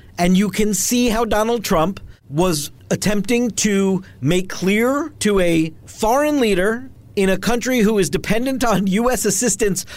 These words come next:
for their own national security and who has a strategic place in the U S national security interest to do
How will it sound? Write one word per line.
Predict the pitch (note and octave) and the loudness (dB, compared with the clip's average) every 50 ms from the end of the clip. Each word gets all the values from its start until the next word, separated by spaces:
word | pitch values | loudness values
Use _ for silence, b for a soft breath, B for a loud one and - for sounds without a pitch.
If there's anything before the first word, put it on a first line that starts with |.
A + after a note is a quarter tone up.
| B B B | B B B
for | - - G#3+ G3+ F3 | -6 -2 0 0 2
their | D3+ F#3+ G#3 A3+ A#3 A#3 - - | 2 2 2 2 2 0 0 0
own | A3 G3+ G#3+ A3+ A#3+ A#3 | 0 0 2 2 2 2
national | A3+ G#3+ G#3+ F#3+ - G#3 G3 | 0 0 0 -2 -2 -4 -4
security | - - G3+ F#3 - C4 C4 G3 C#3 C#3 C#3 - B B B B B | -2 -2 -4 -2 0 0 0 2 0 0 -2 -4 B B B B B
and | A3 G#3+ G#3+ | 0 0 2
who | F3 G#3 A#3+ G#3+ | 2 2 2 2
has | G#3+ A3 G3 G#3 | 2 2 0 0
a | A3 G#3 | 0 -2
strategic | - - - A3 G3+ - - C#4+ E4+ - D4 C4+ - | -2 -2 -2 -4 -2 0 0 -2 0 0 -2 -4 -4
place | - - A#3 A3+ A#3 - - B B B B | -2 0 0 0 0 -2 -6 B B B B
in | A3+ F#3+ F#3+ | 0 2 2
the | G3 G3+ | 2 2
U | E3 E3+ G3+ G#3 G3 A3 | 0 0 0 0 2 0
S | C#4+ D#4 - - A3+ | 0 0 -2 -2 -2
national | A#3 G#3 F#3 - G3 G3+ F3+ | -2 -2 -2 -2 -2 -4 -4
security | - - F#3+ - G3 F#3+ F#3 F3 F3 | -4 -4 -4 -2 0 0 0 2 0
interest | F3 E3 - F3+ F3+ F3 - - B B B B B B | 0 0 0 0 -2 -2 -2 -6 B B B B B B
to | G3+ E3+ | -4 -2
do | D#3+ A3 A#3 A#3 A3+ G#3+ | 0 0 2 2 0 -2